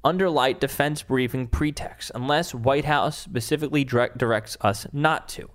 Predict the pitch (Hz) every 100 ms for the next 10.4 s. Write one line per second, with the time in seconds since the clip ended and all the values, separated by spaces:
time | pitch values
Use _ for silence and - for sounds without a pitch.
0 | - - - - - - 165 180 190 175
1 | 233 240 226 - 151 151 160 151 160 165
2 | 160 214 196 117 - - - - 104 -
3 | 110 104 131 170 - - - _ - 156
4 | - - 151 151 - - 202 - - -
5 | - _ - _ _ _ - - - -
6 | 143 160 202 233 190 143 160 160 151 151
7 | 143 - 135 123 - 185 165 139 139 147
8 | 135 135 131 127 - 131 117 - - 160
9 | 175 175 170 - 185 196 190 - 147 143
10 | 139 135 135 143